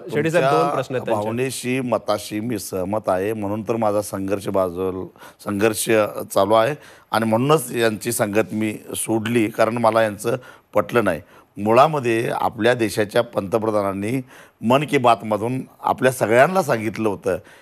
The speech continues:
Speaker 2: की आपल्याला देश, अ, डाळीच्या बाबतीत देशाला स्वयंपूर्ण करायचं आहे. आम्ही, अ, तुरीला, हरभऱ्याला, डाळवर्गीय पिकांना हमीभाव वाढवून देतो, तुम्ही डाळवर्गीय पिकांचं उत्पादन वाढवा,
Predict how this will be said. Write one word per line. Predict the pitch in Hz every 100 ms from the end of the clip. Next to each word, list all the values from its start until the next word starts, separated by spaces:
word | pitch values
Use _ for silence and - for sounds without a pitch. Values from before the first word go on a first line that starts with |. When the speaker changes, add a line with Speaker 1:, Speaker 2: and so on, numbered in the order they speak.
| _ -
Speaker 2:
की |
आपल्याला | 123 101 - - 120 120 131
देश, | - 104 - - - - _
अ, | 110 107
डाळीच्या | 107 110 113 139 135
बाबतीत | 117 101 131
देशाला | 123 107 95 113 117
स्वयंपूर्ण | 104 104 110 113 117
करायचं | 113 107 104 95
आहे. | 113 139 - - -
आम्ही, | 104 117 123 - _ - - 117
अ, | 113 104
तुरीला, | - - 120 120 127 123 120
हरभऱ्याला, | 110 110 110 123 120 110 113 110 107 - -
डाळवर्गीय | 123 139 139 131 127
पिकांना | 110 107 113 113 113
हमीभाव | 135 110 107 120 120
वाढवून | 113 107 135 165
देतो, | 135 - 127
तुम्ही | 127 123
डाळवर्गीय | 110 113 120 117 127
पिकांचं | 113 107 113 110
उत्पादन | 117 104 - 113 113
वाढवा, | 104 101 107